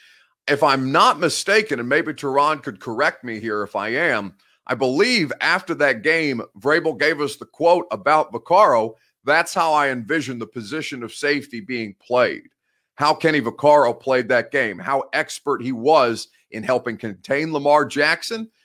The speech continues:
in covering the tight ends, uh, making sure that he was all over the field.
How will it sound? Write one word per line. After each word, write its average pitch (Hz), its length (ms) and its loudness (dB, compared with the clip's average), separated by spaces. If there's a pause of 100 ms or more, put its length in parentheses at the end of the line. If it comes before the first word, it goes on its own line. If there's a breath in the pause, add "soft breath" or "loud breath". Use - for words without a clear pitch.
(120)
in 107 100 -8
covering 147 400 0
the 127 60 -4
tight 143 340 0
ends, 165 380 -2 (320)
uh, 123 300 2
making 139 360 -2
sure 160 240 0
that 123 140 -4
he 165 140 -4
was 151 240 2
all 156 400 4
over 151 240 2
the 131 120 0
field. 214 400 2